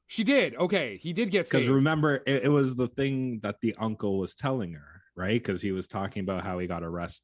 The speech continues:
Speaker 2: like, when they were kids and he was building that mask, how he, he was gonna get arrested. And then, you know, he got shot uh, in the arm or something like that. And he goes, "The worst part is I didn't shoot back." Or,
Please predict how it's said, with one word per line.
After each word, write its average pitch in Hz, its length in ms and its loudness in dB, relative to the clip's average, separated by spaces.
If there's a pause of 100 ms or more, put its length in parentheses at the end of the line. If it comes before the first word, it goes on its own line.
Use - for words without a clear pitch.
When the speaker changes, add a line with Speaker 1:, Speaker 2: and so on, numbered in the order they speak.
Speaker 2:
like, 104 200 -2
when 98 180 -2
they 104 120 0
were 95 100 2
kids 98 340 -4
and 95 100 -4
he 98 120 -4
was 92 180 -4
building 92 600 -2
that 82 260 -8
mask, 90 480 -8 (640)
how 92 260 -2
he, 98 340 -4
he 107 120 -4
was 95 140 -4
gonna 92 160 -6
get 87 160 -6
arrested. 87 680 -6 (1040)
And 95 240 -4
then, 87 320 -6
you 98 140 -4
know, 85 160 -4
he 98 160 -2
got 90 360 0
shot 92 460 -4 (600)
uh, 90 320 -2
in 98 160 -4
the 90 120 -2
arm 90 380 0
or 82 80 -4
something 85 360 -6
like 82 220 -6
that. 85 280 -2
And 90 80 -8
he 98 140 -2
goes, 87 240 0
"The 92 80 -2
worst 98 260 0
part 95 200 2
is 87 140 0
I 87 80 -2
didn't 87 280 -6
shoot 85 300 -4
back." 90 440 -4
Or, 82 140 -6